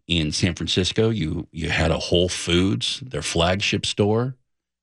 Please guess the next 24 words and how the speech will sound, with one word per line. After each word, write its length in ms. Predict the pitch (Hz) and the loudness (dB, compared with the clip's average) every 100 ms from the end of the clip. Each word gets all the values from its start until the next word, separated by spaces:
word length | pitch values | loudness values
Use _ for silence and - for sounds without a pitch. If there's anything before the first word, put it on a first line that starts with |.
| - | -2
close 420 | 110 101 135 - | 0 2 -2 -4
because 320 | 101 85 90 | -2 2 2
they 140 | 85 82 | 2 -2
couldn't 340 | - 87 - | 0 -2 -4
keep 220 | - - | -2 -2
people 260 | - - 78 | 0 -2 -2
safe 540 | - 85 101 147 - _ _ _ _ _ _ - | -2 0 0 -4 -12 _ _ _ _ _ _ -2
after 360 | 104 - 92 | -2 -2 -8
a 60 | 78 | -6
year. 640 | 69 - 78 101 151 208 - _ _ _ _ _ _ _ _ 123 | -8 -6 0 0 0 -4 -10 _ _ _ _ _ _ _ _ 0
Insane. 560 | 123 113 151 87 67 | 0 0 -2 -2 -4
But 140 | - 110 | -2 0
in 120 | 120 | 0
addition 380 | 113 135 175 147 | 0 0 0 2
to 80 | 117 | 2
those 360 | 104 98 92 | 2 0 -4
things, 360 | 117 113 127 104 | -2 0 0 0
we've 260 | 113 120 | 0 2
watched 520 | 117 107 113 - - - - - - | 2 2 0 -4 -8 -10 -20 -14 -2
prices 1000 | - 120 123 - 120 110 104 92 - - - 85 - | 2 2 0 0 0 2 0 -2 -4 -6 -6 -8 -8
fluctuate, 1040 | - - - 185 180 - 113 92 82 95 | -10 -8 0 0 0 -2 0 2 0 0
but 140 | 127 - | -4 -4
really 560 | 110 98 160 214 123 | -4 0 2 2 2
more 400 | 95 104 101 101 | 2 2 2 0